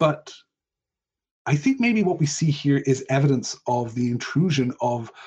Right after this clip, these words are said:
other authors, other authorial voices, that this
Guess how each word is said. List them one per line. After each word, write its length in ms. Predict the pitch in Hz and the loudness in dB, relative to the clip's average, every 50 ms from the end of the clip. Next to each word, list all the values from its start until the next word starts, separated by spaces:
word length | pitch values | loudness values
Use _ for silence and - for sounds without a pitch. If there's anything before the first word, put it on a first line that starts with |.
| - - - - _ _ - | -20 -20 -20 -20 _ _ -2
other 400 | - 123 107 127 127 127 131 131 | 0 2 2 2 2 2 2 0
authors, 600 | - 151 170 180 175 - - - - - - - - | 0 -2 -2 -2 -4 -6 -10 -10 -12 -14 -14 -6 0
other 420 | - 135 131 147 151 151 143 - - | 0 2 2 4 2 2 2 2 0
authorial 580 | - 131 - - - 139 139 139 139 131 123 | -2 -4 -2 0 2 2 4 4 4 2 2
voices, 560 | 110 110 143 185 190 - - - - - - - | 0 0 0 0 0 -2 -4 -10 -16 -20 -8 -6
that 180 | - 131 - | -4 -4 -2
this 240 | - 165 165 165 - | -2 -2 -2 -2 -4